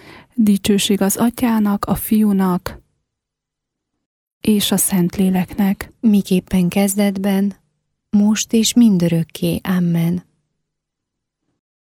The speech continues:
Speaker 1: Áldjátok az Urat, minnyájan, ti, az Úr szolgái, akik éjjelente az Úr házában álltok.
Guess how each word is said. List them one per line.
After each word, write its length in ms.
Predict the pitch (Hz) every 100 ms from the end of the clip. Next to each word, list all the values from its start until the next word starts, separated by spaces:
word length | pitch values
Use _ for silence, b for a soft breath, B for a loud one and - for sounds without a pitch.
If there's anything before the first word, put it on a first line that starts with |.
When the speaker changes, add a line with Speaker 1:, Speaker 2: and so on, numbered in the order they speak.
| _ -
Speaker 1:
Áldjátok 600 | 214 214 202 190 - 185
az 180 | 190 196
Urat, 340 | 214 196 190
minnyájan, 840 | 220 220 220 196 185 185 180 185 190 _
ti, 360 | 220 226 254
az 240 | - 208 -
Úr 200 | 220 214
szolgái, 840 | - 202 190 185 185 185 180 180 - _ _ _ _ _ _ _ _ _ _ _ _ _ _ _
akik 340 | - 226 233 -
éjjelente 800 | 214 214 214 214 208 214 233 226
az 220 | 240 247
Úr 160 | 247 196
házában 640 | 151 185 175 170 170 170 165
álltok. 680 | 165 170 165 175 170 -